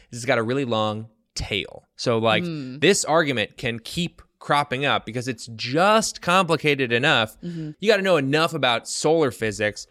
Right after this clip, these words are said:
Speaker 1: to be able to debunk it. And if it hasn't been debunked around you in a while,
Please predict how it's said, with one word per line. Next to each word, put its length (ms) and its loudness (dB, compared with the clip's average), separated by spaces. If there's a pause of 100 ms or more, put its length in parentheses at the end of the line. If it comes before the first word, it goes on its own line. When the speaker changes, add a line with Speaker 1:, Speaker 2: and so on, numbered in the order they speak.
(140)
Speaker 1:
to 80 -4
be 80 2
able 120 -2
to 60 -4
debunk 480 0
it. 260 2 (200)
And 200 -2
if 160 -4 (120)
it 80 -2
hasn't 260 -2
been 160 -4
debunked 500 -4
around 360 -2
you 100 0
in 60 -4
a 60 -4
while, 440 -2